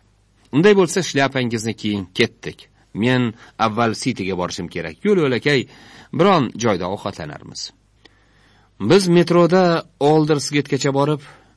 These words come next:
u yerdan ertalab eshitgan voqealarimiz yuz bergan Sekskaburg skverga yayov jo'nadik. Sekskaburg skver oqsuyaklarga xosroq,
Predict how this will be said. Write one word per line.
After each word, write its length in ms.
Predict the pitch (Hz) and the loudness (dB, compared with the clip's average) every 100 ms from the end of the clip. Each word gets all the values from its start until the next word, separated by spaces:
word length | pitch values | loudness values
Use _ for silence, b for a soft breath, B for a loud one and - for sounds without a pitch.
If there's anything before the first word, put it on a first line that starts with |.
| _ - | _ -2
u 60 | 117 | 2
yerdan 360 | 117 113 117 | 2 2 -4
ertalab 400 | 113 107 110 110 | -2 -4 -4 -4
eshitgan 380 | 107 98 - 104 | -4 -6 -6 -6
voqealarimiz 640 | 98 101 - 98 101 101 95 | -2 -4 -4 -6 -4 -6 -8
yuz 160 | 95 104 117 | -8 -8 -4
bergan 340 | 110 110 117 113 B B - | -4 -2 -4 -6 B B -16
Sekskaburg 960 | - - 113 - - 110 104 110 113 104 - | -8 -4 -4 -6 -8 -6 -6 -4 -6 -8 -14
skverga 580 | - - 113 107 110 104 82 b b b | -14 -6 -4 -4 -4 -4 -8 b b b
yayov 320 | 107 110 98 73 | -2 0 -2 -6
jo'nadik. 420 | 78 65 62 - - _ _ _ _ _ _ _ _ _ _ _ _ _ - | -12 -14 -18 -20 -20 _ _ _ _ _ _ _ _ _ _ _ _ _ -18
Sekskaburg 720 | - 139 170 - 156 131 160 160 | -6 -4 -4 -4 -4 -2 -2 -4
skver 360 | - 127 131 139 - b b b - | -6 0 0 -2 -10 b b b -2
oqsuyaklarga 800 | 127 - 147 139 151 143 139 156 | -2 0 -2 0 -2 -2 -2 -4
xosroq, 560 | - 127 - 90 98 | -4 -6 -4 -4 -4